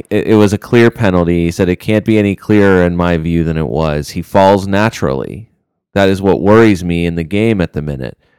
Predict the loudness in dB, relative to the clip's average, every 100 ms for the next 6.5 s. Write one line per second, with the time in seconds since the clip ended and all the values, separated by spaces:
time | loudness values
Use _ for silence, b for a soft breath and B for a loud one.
0 | _ -4 -2 -2 0 0 0 2 4 4
1 | 2 -2 -6 -2 0 -2 -4 -4 -4 -4
2 | -6 -12 -20 _ -12 -8 -6 -6 -2 0
3 | 2 2 -2 -2 0 2 2 0 -4 -10
4 | -2 0 0 -2 -4 -4 -10 -14 -10 -10
5 | -12 -14 -16 b b b b b b _
6 | _ _ 4 4 4